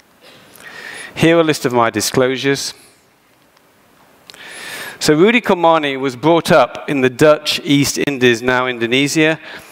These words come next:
before studying medicine and dermatology in Holland, where he later became a professor and chair of the renowned department in Amsterdam. The image on the left shows him in, uh,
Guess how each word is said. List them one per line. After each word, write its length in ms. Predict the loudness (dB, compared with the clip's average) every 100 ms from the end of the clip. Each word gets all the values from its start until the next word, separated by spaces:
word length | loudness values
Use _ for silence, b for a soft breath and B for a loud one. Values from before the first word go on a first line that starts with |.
| B -6
before 420 | -2 2 2 0
studying 560 | 0 2 2 0 -2
medicine 560 | -2 -2 0 0 -2 -8 B B B B
and 340 | -2 -2 0
dermatology 640 | 0 0 0 -2 -2 -2 -4
in 80 | -2
Holland, 540 | -2 -2 -2 -6 -6
where 220 | 0 0
he 120 | 2 2
later 460 | 4 4 2 -2
became 560 | 0 -2 0 0 -2 -8 B B B B
a 140 | -4
professor 540 | -4 -2 0 0 0 -2
and 140 | -2
chair 540 | 0 4 6 6 2 0 B B
of 140 | -6 0
the 60 |
renowned 380 | 0 2 0 0
department 480 | -2 0 -2 -2 -6
in 100 | -2
Amsterdam. 600 | -4 -4 -4 -2 -2 -6 -16 -20 _ -20 B B B B
The 100 | 2
image 240 | 2 0
on 80 | 0
the 100 | 2
left 560 | 4 4 2 -8 -6 -2
shows 420 | 0 0 0 0
him 220 | -2 0
in, 220 | -2 -4 -12 B B B -2
uh, 260 | -2 -2